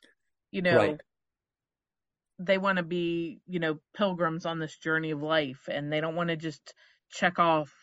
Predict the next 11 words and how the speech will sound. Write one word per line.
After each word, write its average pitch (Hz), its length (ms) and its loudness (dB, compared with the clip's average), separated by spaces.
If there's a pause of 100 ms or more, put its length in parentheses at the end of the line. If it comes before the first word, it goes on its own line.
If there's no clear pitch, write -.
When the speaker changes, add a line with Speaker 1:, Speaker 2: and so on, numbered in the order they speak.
(140)
Speaker 1:
the 156 240 -4
boxes. - 960 -2 (200)
Speaker 2:
Mm-hmm. 107 360 -6 (720)
And, 170 240 6
and 185 120 8
they, 202 300 8
I've 180 220 8
also 240 260 8
heard 151 160 8
them 135 160 6
saying 113 560 -2